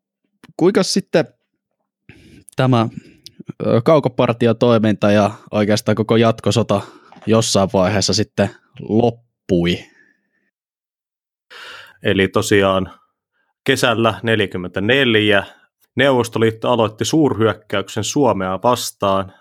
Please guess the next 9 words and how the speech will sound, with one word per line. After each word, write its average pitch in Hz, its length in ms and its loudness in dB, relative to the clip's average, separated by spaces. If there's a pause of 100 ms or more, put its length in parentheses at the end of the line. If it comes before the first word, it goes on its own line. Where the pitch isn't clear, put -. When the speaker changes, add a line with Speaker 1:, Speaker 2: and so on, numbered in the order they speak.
(840)
Speaker 2:
Saksahan 113 520 -2
oli 107 140 -2
tässä 110 320 -2
kohtaa 101 480 -2
jo, 98 400 -4
ö, - 40 -14 (220)
aika 120 260 -2
huonossa 104 500 -2
jamassa. 104 720 -2